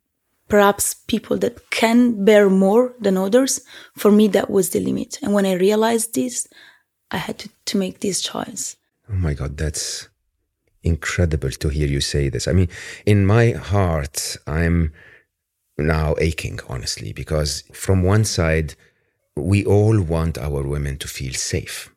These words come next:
Speaker 2: Like, if I told our listeners that your neighborhood is not safe, hundreds of people are gonna attack you and criticize you and make you feel insecure and even send you death threats, you know, who would want that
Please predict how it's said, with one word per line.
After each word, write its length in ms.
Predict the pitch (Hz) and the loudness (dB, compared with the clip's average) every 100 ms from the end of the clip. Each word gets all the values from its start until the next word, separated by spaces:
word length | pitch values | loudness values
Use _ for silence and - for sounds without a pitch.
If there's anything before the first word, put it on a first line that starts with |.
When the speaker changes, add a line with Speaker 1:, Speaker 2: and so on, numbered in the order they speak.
| - | -6
Speaker 2:
Like, 180 | 82 90 | -2 0
if 140 | 87 | 0
I 160 | 95 101 | 2 0
told 480 | - 98 92 85 - | 0 0 0 0 -2
our 220 | 73 69 | -2 -2
listeners 800 | 69 78 - 67 55 50 50 - - - - _ | -4 -4 -4 -8 -8 -10 -10 -10 -16 -20 -20 _
that 600 | 65 78 73 73 - - - - - - 76 | -4 0 0 0 -4 -12 -14 -20 -20 -14 -8
your 260 | 85 104 101 | 0 4 4
neighborhood 600 | 90 90 73 73 82 69 | 2 0 -2 -4 -6 -8
is 160 | 64 69 | -8 -8
not 160 | 65 | -8
safe, 320 | - 71 57 | -6 -6 -6
hundreds 640 | - - 92 90 64 65 - | -8 -4 0 0 0 -6 -8
of 180 | 52 - | -8 -6
people 300 | 67 - 58 | -8 -6 -8
are 80 | 57 | -8
gonna 220 | 65 65 | -8 -8
attack 460 | - - 60 - - | -8 -6 -6 -6 -8
you 180 | 53 52 | -8 -8
and 180 | 55 - | -10 -12
criticize 680 | 65 - - 64 65 57 | -12 -10 -6 -4 -4 -6
you 140 | 64 57 | -6 -6
and 140 | 53 | -6
make 180 | 60 - | -10 -10
you 80 | - | -10
feel 240 | - 62 | -8 -8
insecure 680 | 53 55 - - - 73 67 | -8 -10 -10 -10 -6 -4 -4
and 160 | 60 64 - - - | -4 -8 -12 -18 -8
even 240 | - 80 71 | -4 -2 -2
send 280 | - 78 | -2 -2
you 100 | 69 | -2
death 400 | 67 67 - - - | -4 -4 -4 -8 -10
threats, 640 | - 98 101 - - - - | -4 0 0 0 -8 -10 -8
you 80 | 71 | -6
know, 120 | 71 | -4
who 200 | - 110 | 0 0
would 220 | 113 87 | 2 0
want 400 | 76 73 76 - | -2 -4 -4 -6
that 360 | - - - | -10 -10 -12